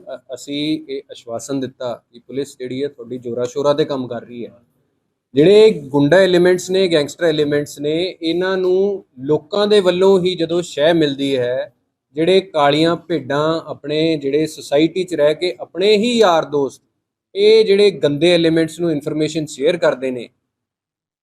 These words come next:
ਉਸ ਤੋਂ ਇਹਨਾਂ ਨੂੰ ਵਧਾਵਾ ਮਿਲਦਾ ਹੈ। ਤੇ ਕੁਛ ਐਲੀਮੈਂਟਸ ਹੁੰਦੇ ਨੇ ਜਿਹੜੇ, ਅ, ਚੁੱਪ ਚੁਪੀਤੇ ਜਾ ਕੇ ਇਹਨਾਂ ਨੂੰ ਪੈਸੇ ਫਿਰੌਤੀ ਜਿਹੜੀ ਉਹ ਮੰਗ ਕਰਦੇ ਨੇ, ਉਹਨਾਂ ਨੂੰ ਫੜਾ ਦਿੰਦੇ ਨੇ ਬਿਨਾਂ ਪੁਲਿਸ ਦੀ ਨੌਲੇਜ 'ਚ ਲਿਆਏ।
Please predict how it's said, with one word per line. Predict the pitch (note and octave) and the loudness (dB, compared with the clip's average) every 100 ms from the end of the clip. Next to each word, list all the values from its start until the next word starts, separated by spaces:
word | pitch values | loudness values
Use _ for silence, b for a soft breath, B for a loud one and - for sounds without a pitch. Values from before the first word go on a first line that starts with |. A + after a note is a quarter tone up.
| - | -6
ਉਸ | A3 A#3 | -6 -4
ਤੋਂ | - C4+ B3 | -2 0 2
ਇਹਨਾਂ | A#3 | 2
ਨੂੰ | A#3 A3 | 2 2
ਵਧਾਵਾ | G3 D#3 C#3+ | 4 4 2
ਮਿਲਦਾ | C#3+ C#3 C#3 | 2 -2 -2
ਹੈ। | E3+ | -4
ਤੇ | - G3 | -4 -8
ਕੁਛ | F#3+ A3 A3 - _ _ | -6 -2 -2 -4 _ _
ਐਲੀਮੈਂਟਸ | D3+ D3+ D#3 E3 D#3+ | -8 -4 -2 -2 -4
ਹੁੰਦੇ | D3 C#3 | -6 -4
ਨੇ | D#3 B3 | -4 -6
ਜਿਹੜੇ, | F3+ D#3 F3 F3+ - _ - | -8 -6 -4 -6 -8 _ -14
ਅ, | A#2+ A#2 _ _ _ _ | -12 -12 _ _ _ _
ਚੁੱਪ | E3+ E3 | -2 -2
ਚੁਪੀਤੇ | - D#3+ E3+ F3 | -2 0 2 4
ਜਾ | D#3 D3+ | 4 4
ਕੇ | D3 | 2
ਇਹਨਾਂ | D3+ D#3 | -2 -2
ਨੂੰ | E3 D3+ | -4 -2
ਪੈਸੇ | C3+ B2+ D3 D3 | -4 -2 -4 -6
ਫਿਰੌਤੀ | C#3 B2 A#2 C3 | -6 -8 -8 -10
ਜਿਹੜੀ | B2+ C3+ C#3 | -8 -6 -4
ਉਹ | |
ਮੰਗ | C3+ B2 A#2+ | -4 -6 -6
ਕਰਦੇ | C3 B2 C#3 | -6 -4 -4
ਨੇ, | D3 | -4
ਉਹਨਾਂ | D3 D3 | -4 -4
ਨੂੰ | D#3 D3+ | -6 -6
ਫੜਾ | - C3 C3 | -8 -4 -2
ਦਿੰਦੇ | C#3 C#3+ D3+ | -2 -2 -2
ਨੇ | E3 - _ _ _ | -4 -8 _ _ _
ਬਿਨਾਂ | F3 G3 G#3+ | 2 4 4
ਪੁਲਿਸ | F#3+ F3 E3+ | 2 2 2
ਦੀ | E3 D#3+ | -2 -2
ਨੌਲੇਜ | C#3 C3 C3+ | -2 -4 -8
'ਚ | D3 | -8
ਲਿਆਏ। | C3+ A2+ | -10 -10